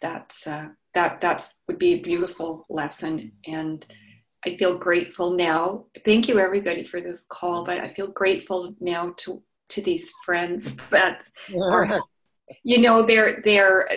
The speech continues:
Speaker 1: they're my kind of spiritual masters 'cause they're helping me. They're all, what they, what, what happened is for my good. So they're truly helping me. They're there to help me, not,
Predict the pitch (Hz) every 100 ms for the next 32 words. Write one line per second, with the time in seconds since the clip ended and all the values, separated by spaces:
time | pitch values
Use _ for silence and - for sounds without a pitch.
0 | - 190 185 185 - _ 160 175 180 175
1 | 202 185 185 - 226 208 - 190 170 165
2 | 170 - 202 - 202 190 185 - 190 202
3 | 214 254 196 175 165 - - _ _ _
4 | _ _ 190 185 - 185 190 196 - -
5 | 196 196 180 180 175 - 180 - - -
6 | 190 190 208 220 226 226 175 170 - _
7 | _ _ _ _ _ _ _ _ _ _
8 | - 208 - 196 180 175 175 202 208 -
9 | 196 185 180 180 - 220 214 196 - -
10 | 175 180 - 180 165 - - 180 180 190
11 | 180 180 - 180 - 185 165 - _ -
12 | - _ 190 185 -